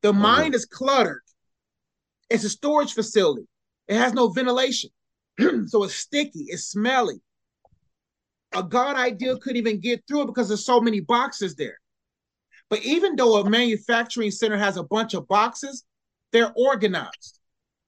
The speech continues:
Speaker 1: Everything is in a particular place, creating energy. <clears throat> So let's keep going. Next slide. Any questions? I'll stop here for a brief moment. Any questions, thoughts, comments, anything that I can elaborate on?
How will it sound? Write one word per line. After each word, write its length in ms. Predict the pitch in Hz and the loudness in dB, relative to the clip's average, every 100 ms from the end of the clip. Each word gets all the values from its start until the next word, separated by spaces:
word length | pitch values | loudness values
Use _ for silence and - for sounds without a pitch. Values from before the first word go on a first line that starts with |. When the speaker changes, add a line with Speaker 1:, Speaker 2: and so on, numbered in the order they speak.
| _ _ _ - | _ _ _ 0
Speaker 1:
Everything 480 | 220 254 - 285 269 | 2 2 -2 -4 -4
is 120 | 226 | 0
in 80 | 247 | 0
a 60 | |
particular 420 | 240 220 247 214 208 | 0 -4 -2 0 0
place, 300 | - 220 190 | 0 -2 -2
creating 640 | - 208 214 226 - 185 302 - _ _ _ - | -6 -2 2 4 2 0 -4 -10 _ _ _ -2
energy. 380 | 233 190 180 - _ _ _ _ _ _ _ _ _ _ _ _ - | 0 0 -6 -16 _ _ _ _ _ _ _ _ _ _ _ _ -8
<clears throat> 60 | 196 - _ _ _ _ _ _ _ _ | -8 -8 _ _ _ _ _ _ _ _
So 140 | - 180 | -6 -4
let's 100 | 202 | -2
keep 160 | 277 | -2
going. 140 | 220 202 | 0 0
Next 160 | 196 | -2
slide. 180 | 185 - - | -4 -6 -2
Any 220 | 262 285 | 2 2
questions? 320 | 240 247 - | 2 0 2
I'll 100 | 208 | -2
stop 260 | 202 233 220 | -2 -4 -2
here 140 | 226 220 | -2 -2
for 320 | 208 202 196 _ _ | -2 -2 -4 _ _
a 80 | 180 | -12
brief 340 | 156 233 233 | -2 0 0
moment. 280 | 196 220 214 220 | 0 -2 -2 -2
Any 180 | 240 | 0
questions, 580 | 226 - 233 233 240 240 - | -2 0 0 0 -4 -8 -2
thoughts, 460 | 226 226 - - - _ _ _ | 2 2 0 -10 -20 _ _ _
comments, 800 | - 220 220 214 214 214 - - _ _ _ _ _ _ _ _ | -6 0 2 2 0 -2 -8 -20 _ _ _ _ _ _ _ _
anything 380 | 202 226 233 226 | 0 0 2 2
that 100 | 202 | 4
I 80 | 202 | 2
can 140 | 202 190 | 2 0
elaborate 580 | 170 208 214 208 220 | 0 0 0 2 2
on? 240 | 220 220 | 2 -2